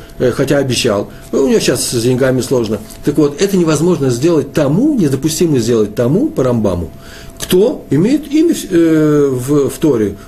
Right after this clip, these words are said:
раввин, человек, который учится в ешиве, человек религиозный.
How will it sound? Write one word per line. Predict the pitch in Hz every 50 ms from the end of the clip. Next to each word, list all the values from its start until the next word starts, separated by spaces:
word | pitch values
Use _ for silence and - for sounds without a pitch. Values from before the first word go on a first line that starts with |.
| -
раввин, | - 262 339 294 170 151 147 151 170 - - - - - - - - -
человек, | - - 202 220 214
который | - 214 214 214 208
учится | 202 185 160 151 170 156 - -
в | 156
ешиве, | 147 147 135 - - 123 113 104 92 104 - - - - -
человек | - - 262 262 -
религиозный. | 196 190 160 135 127 120 107 95 85 85 80